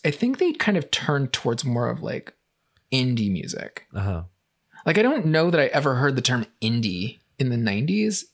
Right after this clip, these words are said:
Speaker 1: Indie became much more of a big idea in the two thousands, I feel like.
Speaker 2: 'Cause it was just
Speaker 1: And so
Speaker 2: alternative music before.
Speaker 1: Yeah. And then it be-, it be-, it started to, it started to splinter off into different things. And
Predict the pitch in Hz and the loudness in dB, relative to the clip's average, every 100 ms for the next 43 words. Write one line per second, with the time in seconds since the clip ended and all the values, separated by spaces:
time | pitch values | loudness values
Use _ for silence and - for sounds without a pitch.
0 | _ - 175 214 208 202 - 170 139 135 | _ -2 2 4 2 2 0 0 2 0
1 | - 127 123 123 117 120 123 127 - _ | 0 0 2 0 0 0 -2 -4 -12 _
2 | _ _ - 120 127 127 127 131 117 - | _ _ -4 -2 0 2 2 0 -2 -2
3 | 120 - 95 226 104 113 107 - 107 92 | -6 -2 -2 -2 -6 -8 -10 -8 -8 -8
4 | - 139 175 180 175 151 147 156 151 143 | -4 0 2 2 4 4 4 6 4 4
5 | 113 104 95 87 82 - 87 - 67 55 | 0 0 -2 -2 -4 -8 -10 -8 -10 -10
6 | - _ _ - _ 226 220 90 - - | -18 _ _ -20 _ 2 2 2 -4 -10
7 | - - 185 190 226 220 180 180 151 170 | -14 -4 2 4 4 4 2 2 2 2
8 | 180 190 - 214 208 220 - _ _ _ | 0 0 0 0 0 -2 -2 _ _ _
9 | _ _ - 156 - - 170 180 180 - | _ _ -4 -2 0 0 2 2 2 0
10 | - 147 123 127 113 113 - 120 120 - | 0 0 0 0 2 0 0 -4 -4 -4
11 | 110 214 202 - 151 156 151 - - - | -4 -4 -6 -4 0 0 -2 -4 -10 -10
12 | - 165 151 147 | -2 0 2 0